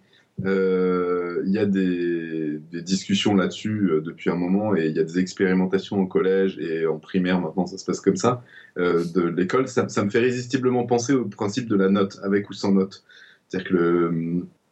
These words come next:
le, le, le fait de dire, euh, est-ce que c'est bien ou pas comme système pour les élèves, pour les profs et les élèves, de, de, de noter.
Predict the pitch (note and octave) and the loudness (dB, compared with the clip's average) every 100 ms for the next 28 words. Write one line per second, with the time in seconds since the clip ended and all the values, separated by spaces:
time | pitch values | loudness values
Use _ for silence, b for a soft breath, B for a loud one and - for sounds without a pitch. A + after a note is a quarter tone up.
0 | - G2 F#2 F2+ F#2+ F2+ F2 E2+ E2+ A2 | -6 -2 0 0 0 2 2 0 0 0
1 | G2 F#2 F2+ A2 G#2+ F2+ F2 F2+ A#2 G2+ | 2 2 0 -2 0 0 -2 -2 -2 0
2 | G2 F2+ G2 A2 G2+ F#2 F#2 G#2 G2+ F#2+ | -2 0 2 4 4 2 2 0 0 -4
3 | - G2 - G2+ G2 E2 - F2+ E2 E2+ | -6 -6 0 2 2 -2 -4 -4 -4 0
4 | F#2+ A#2 G#2 G2 F#2+ F#2+ F#2+ - F#2 E2+ | 2 2 0 0 -2 0 -2 -2 -6 0
5 | G2 A#2 b b b b G2 F#2 E2+ D#2+ | 0 0 b b b b 0 2 2 0
6 | F#2 E2+ E2+ F#2+ G2 G2+ F#2+ | -2 -2 2 2 2 2 0